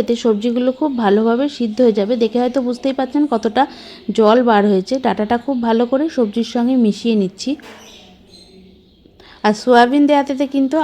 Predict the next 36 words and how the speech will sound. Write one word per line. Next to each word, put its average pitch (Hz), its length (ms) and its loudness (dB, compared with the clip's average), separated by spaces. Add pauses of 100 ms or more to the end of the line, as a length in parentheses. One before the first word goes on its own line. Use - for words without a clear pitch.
আলাদা 220 240 0
একটা 233 240 -4
স্বাদই 208 480 -2
হয়। 220 140 -2 (360)
এবার 233 220 2
ঢাকনা 240 300 0
দিয়ে 269 180 0
ঢেকে 247 300 2
সিম 240 280 0
আঁচে 226 220 -2
রান্না 208 280 0
করছি। 202 300 -8 (160)
মিক্সির 240 340 -4
জার 262 180 2
নিয়ে 262 200 2
নিয়েছি, 262 220 -2 (140)
নিয়ে 233 180 0
নিয়েছি 233 360 -2 (640)
আদা 196 320 0 (140)
আর 202 140 -2
স্বাদ 190 320 0
অনুযায়ী 214 320 2
কাঁচা 208 280 -4
লঙ্কা। 208 300 0 (100)
আদা 202 160 0
আর 233 100 -4
খোসা 214 300 -4
ছাড়াইনি, 196 460 -4
তারপরে 208 300 -2 (100)
জল 190 160 4
ছাড়াই 226 300 -2
কিন্তু 247 220 -2 (140)
আধ 185 140 -2
বাটা 202 220 -2
করে 202 200 0
নিলাম। 185 240 -2